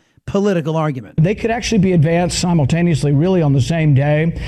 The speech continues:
Speaker 2: Moderates would get what they want, which is more debt for the country, more spending.
Speaker 1: <laughs>
Speaker 2: Conservatives would get what we want, a clean repeal, which is really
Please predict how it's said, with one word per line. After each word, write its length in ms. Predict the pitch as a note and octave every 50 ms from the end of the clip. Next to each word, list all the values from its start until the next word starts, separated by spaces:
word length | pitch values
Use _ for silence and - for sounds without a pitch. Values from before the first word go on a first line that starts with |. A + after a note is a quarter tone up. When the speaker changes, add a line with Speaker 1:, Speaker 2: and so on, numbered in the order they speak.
| - - -
Speaker 2:
Moderates 440 | - C#3+ D3+ D#3+ F#3 G3 G3+ - -
would 160 | E3+ E3 D3
get 180 | D3+ F3 F#3 F3
what 100 | E3+ C#3+
they 120 | D3 D3+
want, 360 | E3 D3+ D#3+ D3+ D3+ D#3+ D#3+ -
which 220 | C#3+ C3+ - -
is 240 | D3+ B2+ A#2+ - -
more 260 | D3+ C3+ C#3+ E3+ F3+
debt 300 | D#3 C#3+ D#3+ E3 D#3+ -
for 80 | D3 C#3+
the 80 | D3
country, 460 | B2+ - D#3 D#3 C#3 - D#3 D#3+ D3+
more 180 | D3 C#3+ D#3 D#3+
spending. 540 | C3+ - - E3 D#3 C#3+ C3+ C#3 C#3 C#3+ C#3
Speaker 1:
<laughs> 200 | - - - -
Speaker 2:
Conservatives 680 | - C4 B3+ C4 C4 G#3+ F#3+ G3+ G3+ F3+ F3+ E3 B2
would 100 | C#3+ D#3+
get 160 | D3 E3 D#3+ C#3
what 140 | D3+ D3+
we 100 | D#3 E3
want, 240 | F3+ D#3 C#3+ C#3+ C3+
a 60 | C3+
clean 280 | A#2+ - E3+ F#3 F3+ D#3+
repeal, 440 | D3+ C#3 A#2+ - - F#3+ F3+ F3 C#3
which 180 | C#3 C#3+ C3
is 140 | D#3 D3 B2+
really 500 | C3+ E3 G3+ G3+ F3 E3 D#3 D3+ D3 -